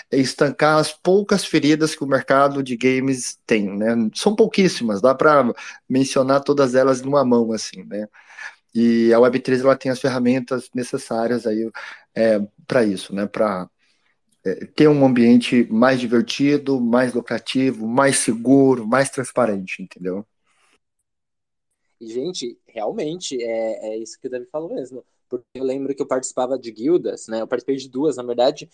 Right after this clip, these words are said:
Speaker 2: Guildas são, são um coletivo de pessoas, é como se fosse um, um time, né? Ali do, dentro do servidor. E aí você tem missões, né? Junto com essas pessoas que fazem parte do seu time também. E aí a gente, é,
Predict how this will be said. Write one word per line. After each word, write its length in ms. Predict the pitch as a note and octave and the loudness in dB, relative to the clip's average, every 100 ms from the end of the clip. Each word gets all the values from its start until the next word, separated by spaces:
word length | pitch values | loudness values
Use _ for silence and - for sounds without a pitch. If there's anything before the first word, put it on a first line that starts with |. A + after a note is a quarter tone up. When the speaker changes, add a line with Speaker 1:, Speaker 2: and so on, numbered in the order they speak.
| - - | -20 -8
Speaker 2:
Guildas 300 | D3 F#3 A3 | 2 4 4
são, 580 | - A3 G#3 F3+ D3 B2+ _ _ _ - | 0 0 0 -2 -4 -8 _ _ _ -10
são 300 | - C#3 C#3 | 0 2 2
um 320 | C3+ A#2+ A#2 | -2 -6 -2
coletivo 600 | D3+ D3+ - D3+ D3+ D#3 | 2 2 2 0 2 0
de 80 | C3+ | 0
pessoas, 440 | C3+ - C3+ D3+ | -2 0 2 2
é 40 | B2+ | 0
como 140 | C#3+ | -6
se 60 | - | -8
fosse 200 | - G#3 | -6 -4
um, 200 | E3 C#3 | -6 -4
um 100 | C3+ | -6
time, 540 | - C3+ E3 B3 C4+ _ _ _ _ - | -2 0 0 0 -4 _ _ _ _ 0
né? 360 | B2 C3 C3 | 4 6 8
Ali 220 | A#2+ A#2 A#2+ | 6 4 2
do, 180 | A#2+ | 0
dentro 260 | A#2 A#2+ C3 | 0 -2 -4
do 40 | |
servidor. 640 | B2 F3 E3 D#3+ D#3 F#3+ B3 _ _ - | -2 2 2 4 6 6 2 _ _ -6
E 260 | C3 C3+ C#3+ | 0 4 6
aí 100 | C3+ | 6
você 220 | C#3+ D3 | 4 -2
tem 120 | D#3 | -6
missões, 840 | D#3 D3+ D3 C#3+ - D3 E3 C3+ B2 | -6 -6 -4 -2 -2 0 0 -2 0
né? 120 | B2 | -2
Junto 200 | A#2 B2+ | -2 -10
com 80 | - | -8
essas 200 | B2 A#2+ | -8 -8
pessoas 260 | - A#2+ B2 | -12 -10 -8
que 60 | |
fazem 160 | A#2+ B2 | -8 -4
parte 200 | A#2+ - | -6 -6
do 60 | - | -8
seu 160 | B2 | -8
time 180 | - A#2+ | -8 -10
também. 300 | - C3 G#2+ - - _ | -6 -6 -6 -16 -20 _
E 140 | B2+ C#3 | 2 6
aí 180 | D3 E3 | 8 6
a 60 | |
gente, 840 | E3 F3 E3+ F#3 E3+ D#3+ C#3+ C3+ - | 4 -2 0 0 2 2 2 0 0
é, 640 | B2+ B2 A#2 A2+ A2 G#2+ | 2 4 4 2 2 -2